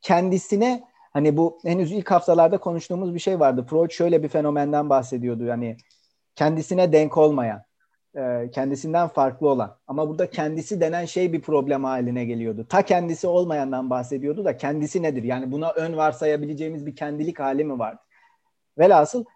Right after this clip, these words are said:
bir çatallanma var. Yani dolayısıyla soru şurada. Yani psikanalizin sorusu şu.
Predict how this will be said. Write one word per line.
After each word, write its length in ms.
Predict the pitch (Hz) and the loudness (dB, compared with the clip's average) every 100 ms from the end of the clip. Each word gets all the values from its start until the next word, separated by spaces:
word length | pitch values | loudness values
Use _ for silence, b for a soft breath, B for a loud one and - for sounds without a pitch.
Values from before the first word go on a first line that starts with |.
| - | -10
bir 60 | |
çatallanma 680 | 180 185 170 180 180 180 185 | -4 -2 2 2 4 0 0
var. 140 | 147 120 | 0 0
Yani 260 | 156 156 | -2 0
dolayısıyla 760 | 151 170 170 - 220 147 135 131 | -2 0 -4 -6 -4 -4 -4 -10
soru 380 | - 180 202 - | -6 0 0 0
şurada. 300 | 175 175 131 | -4 -2 -2
Yani 260 | 131 127 | -2 -6
psikanalizin 600 | - - - 147 156 180 | -12 -10 -4 -2 -2 -6
sorusu 400 | - 165 156 165 | -6 -6 -6 -10
şu. 360 | - 165 131 | -8 -4 -4